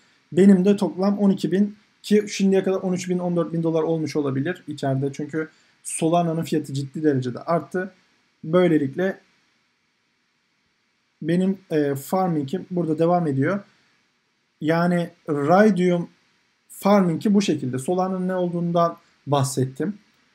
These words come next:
E, ondan sonra Solana'da MetaMask yerine Solid I O adındaki wallet'ı kullandığımızdan bahsettim. Bu ikinci önemli şey. Üçüncü önemli şey, Ray-, Raydium'dan bir şey almadan önce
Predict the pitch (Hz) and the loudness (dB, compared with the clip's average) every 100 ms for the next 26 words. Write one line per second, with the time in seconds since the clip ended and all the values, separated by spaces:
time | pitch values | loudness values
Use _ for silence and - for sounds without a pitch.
0 | _ _ 143 139 139 135 135 131 160 180 | _ _ -2 0 2 2 2 0 0 0
1 | 202 202 196 196 208 202 - _ - - | 2 0 0 0 0 -2 -6 _ -20 -8
2 | - 170 202 202 190 208 180 196 196 180 | 0 4 4 4 4 2 2 2 2 0
3 | 185 170 165 180 208 - _ _ _ _ | 0 0 0 0 -2 -4 _ _ _ _
4 | _ _ _ _ _ _ _ _ _ _ | _ _ _ _ _ _ _ _ _ _
5 | _ _ _ _ _ _ - - 208 208 | _ _ _ _ _ _ -16 2 4 6
6 | 208 185 190 175 170 170 170 - 202 202 | 4 2 2 2 0 0 -2 0 0 0
7 | - _ - 151 196 190 - 175 156 135 | -4 _ -6 2 4 4 0 -2 0 0
8 | 123 120 120 127 120 135 170 196 185 196 | 0 -2 -6 -4 -2 0 0 0 0 -2
9 | 170 151 - 156 170 143 120 120 - 180 | -2 -4 -4 -2 0 0 -2 -4 -6 -6
10 | 196 _ _ - 139 202 214 214 208 202 | -6 _ _ -6 4 6 8 6 6 4
11 | 214 214 202 175 180 196 175 156 165 190 | 4 2 2 2 4 2 0 0 4 4
12 | 190 185 165 151 147 - 180 190 170 160 | 4 0 0 -2 -4 -2 0 0 0 -2
13 | 151 185 | -2 -2